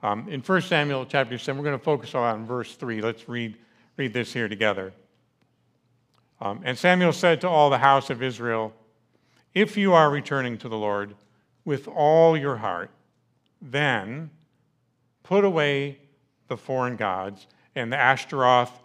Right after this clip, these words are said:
from among you, and direct your heart to the Lord, and serve him only. And he will deliver you out of the hand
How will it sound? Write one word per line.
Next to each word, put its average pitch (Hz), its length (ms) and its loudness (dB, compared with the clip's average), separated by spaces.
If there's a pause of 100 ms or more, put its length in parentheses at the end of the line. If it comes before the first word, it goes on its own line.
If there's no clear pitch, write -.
(260)
from 131 160 -4
among 123 340 0
you, 101 240 -10 (320)
and 127 540 -2 (320)
direct 175 340 2
your 151 140 -4
heart 131 340 2
to 151 100 -10
the 135 120 -2
Lord, 110 480 -2 (720)
and 127 560 -4 (340)
serve 151 380 0
him 135 220 -6
only. 101 480 -4 (1120)
And 127 500 -6 (520)
he 143 680 -4 (220)
will 147 100 0
deliver 151 380 2
you 143 180 -2
out 131 240 4
of 131 100 -6
the 123 120 0
hand 123 480 -4